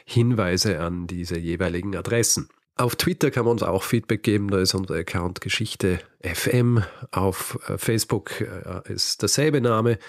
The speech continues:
Und wer uns auf Spotify hört, kann uns dort auch folgen. Das freut uns auch immer, dann wissen wir ungefähr, wer uns dort regelmäßig hört.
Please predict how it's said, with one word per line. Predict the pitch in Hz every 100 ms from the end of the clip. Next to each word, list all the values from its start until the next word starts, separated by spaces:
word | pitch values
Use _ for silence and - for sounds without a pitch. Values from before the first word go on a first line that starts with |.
| - - -
Und | _ 117 113 113 110 107 101
wer | 113
uns | 113 117
auf | 113
Spotify | - 143 131 - 107
hört, | 101 101 -
kann | 95
uns | 95 -
dort | 87 87
auch | -
folgen. | - - 123 117 110 98 -
Das | - -
freut | - - 107
uns | 90 92
auch | 107 104
immer, | 104 95 87
dann | 85
wissen | 90 -
wir | 110
ungefähr, | 175 156 - 82 - - - - - _
wer | - 85
uns | 85 87
dort | - 76 -
regelmäßig | 82 85 78 80 - -
hört. | 62 - -